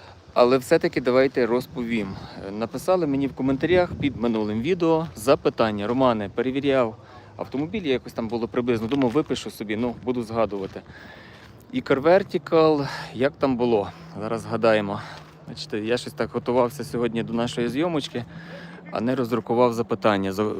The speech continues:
формулювання запитання була в такому форматі, що,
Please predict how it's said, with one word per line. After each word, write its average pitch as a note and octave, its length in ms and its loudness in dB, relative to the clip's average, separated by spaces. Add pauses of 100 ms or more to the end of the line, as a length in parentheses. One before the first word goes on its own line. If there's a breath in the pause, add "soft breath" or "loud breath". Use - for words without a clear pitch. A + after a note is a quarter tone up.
(300)
формулювання C3+ 600 4
запитання D3 560 2
була C3 300 4
в A#2+ 100 -2
такому B2+ 360 0
форматі, C#3+ 560 -2
що, A2+ 400 0